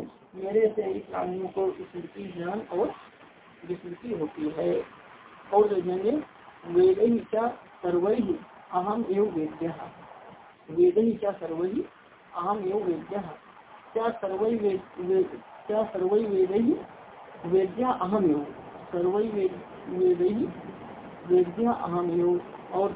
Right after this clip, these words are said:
सभी वेदों के द्वारा वेद्य मैं ही हूँ, सभी वेदों के द्वारा वेद्य मैं ही हूँ। वेदांत वेद्य होगा ना भगवान,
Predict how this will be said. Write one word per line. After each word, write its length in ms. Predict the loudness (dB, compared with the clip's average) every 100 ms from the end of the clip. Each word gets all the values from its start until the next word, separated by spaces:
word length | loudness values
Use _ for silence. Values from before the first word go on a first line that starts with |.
| -4
सभी 260 | -4 -2 0
वेदों 340 | 0 0 -2
के 160 | -2 0
द्वारा 280 | 2 2 0
वेद्य 420 | 4 2 2 -4
मैं 220 | -4 -4
ही 160 | -6 -8
हूँ, 200 | -10 -12 -14 -16 -16 -16 -16 -16 -6
सभी 200 | -2 -2 4
वेदों 320 | 4 4 -2
के 140 | -2
द्वारा 260 | 0 2 4
वेद्य 400 | 4 4 2 -4 -4 -14 -10
मैं 300 | -6 -2 -2
ही 140 | -2 -4 -6
हूँ। 200 | -4 -2
वेदांत 380 | 0 0 0 0
वेद्य 320 | 0 0 0
होगा 200 | -2 0
ना 100 | 0
भगवान, 400 | 0 -2 -4 -8